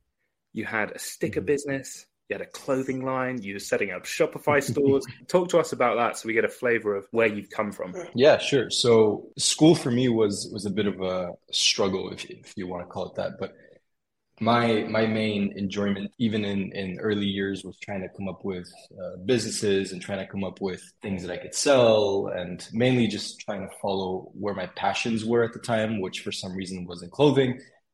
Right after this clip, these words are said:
Speaker 2: Uh, I started, like you said, that, that super random sticker business. But a lot of my joy came from entrepreneurship at the time, which, um, later evolved into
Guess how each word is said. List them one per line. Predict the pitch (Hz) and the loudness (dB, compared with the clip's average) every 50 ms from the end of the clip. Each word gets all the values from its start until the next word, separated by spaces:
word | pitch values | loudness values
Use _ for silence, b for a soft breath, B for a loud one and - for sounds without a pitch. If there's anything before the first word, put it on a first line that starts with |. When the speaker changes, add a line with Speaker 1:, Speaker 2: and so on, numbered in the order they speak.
| _ _ 101 | _ _ -4
Speaker 2:
Uh, | 98 90 87 90 | -2 -2 -2 -2
I | - | -4
started, | - - - - 95 92 92 90 87 - - | -4 -6 -4 -4 -4 -4 -4 -4 -6 -8 -10
like | 101 92 - | -10 -8 -8
you | - | -8
said, | 92 - 104 92 87 - | -6 -6 -6 -8 -8 -6
that, | 92 87 - - - _ _ _ _ _ | -6 -6 -6 -8 -12 _ _ _ _ _
that | - - - - - - | -10 -10 -10 -10 -10 -8
super | - - 117 95 101 95 | -6 -4 -4 -2 -2 -2
random | 92 101 98 101 98 98 92 87 - | 0 2 0 0 0 -2 -6 -6 -8
sticker | - - 123 117 - 104 | -6 -4 -4 -2 -2 -4
business. | 98 101 98 101 101 92 - - B B B _ _ - | -4 -4 -4 -4 -6 -6 -8 -12 B B B _ _ -10
But | 110 98 117 107 110 - - - - - - - | -2 2 2 4 4 2 -2 -6 -14 -18 -12 -6
a | 107 | -2
lot | 101 104 107 107 | 2 2 2 2
of | 104 101 | 2 0
my | 101 101 98 92 92 - - | 0 0 0 0 -2 -6 -8
joy | 92 95 107 104 113 120 98 92 - - - - _ _ _ _ _ _ - | -4 0 4 6 6 6 4 2 -2 -6 -10 -16 _ _ _ _ _ _ -6
came | - 127 117 113 110 110 113 110 | 0 2 2 4 4 2 0 -2
from | - - - 113 107 104 101 104 101 98 95 95 - - - - | -4 -4 -2 0 0 2 2 0 0 -2 -2 -4 -10 -14 -14 -8
entrepreneurship | - - 104 101 - - 113 113 135 139 127 - 117 98 - 92 | -8 -6 -6 -6 -6 -4 2 4 6 6 6 4 2 -2 -2 -6
at | - | -10
the | - - | -10 -10
time, | - 101 95 95 95 98 92 - _ | -6 -4 -4 -4 -4 -6 -10 -12 _
which, | 104 98 92 90 - - - - - - 92 | -6 -6 -6 -4 -6 -8 -8 -8 -10 -10 -10
um, | 90 90 90 90 90 90 90 _ _ _ _ b b b b b _ _ | -10 -10 -10 -12 -14 -16 -18 _ _ _ _ b b b b b _ _
later | - 107 110 107 101 98 95 | -2 0 2 2 2 2 0
evolved | 95 92 107 101 95 98 101 95 95 - | 0 0 2 2 2 2 0 -2 -4 -8
into | 92 90 - - - 104 95 95 95 92 90 | -10 -10 -10 -10 -8 -8 -8 -6 -8 -8 -10